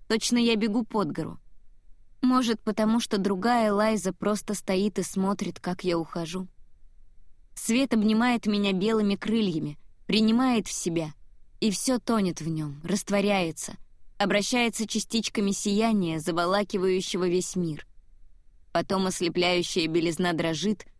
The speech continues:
уменьшается, словно всеобъемлющее море в один миг стало узким ручьём — и превращается в тонкий солнечный луч, бьющий в глаза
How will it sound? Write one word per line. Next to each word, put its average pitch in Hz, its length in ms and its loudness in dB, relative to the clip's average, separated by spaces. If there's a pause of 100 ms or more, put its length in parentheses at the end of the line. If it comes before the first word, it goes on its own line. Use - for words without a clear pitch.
уменьшается, 190 960 0 (240)
словно 190 460 0
всеобъемлющее 190 1080 0
море 196 360 2
в 156 60 -2
один 202 380 2
миг 240 180 0
стало 190 520 0
узким 233 380 0
ручьём — 175 520 -2 (800)
и 202 60 0
превращается 214 760 2
в - 80 -4
тонкий 254 480 0
солнечный 214 680 0
луч, 202 340 -2 (320)
бьющий 196 600 0
в 160 60 -4
глаза 170 540 0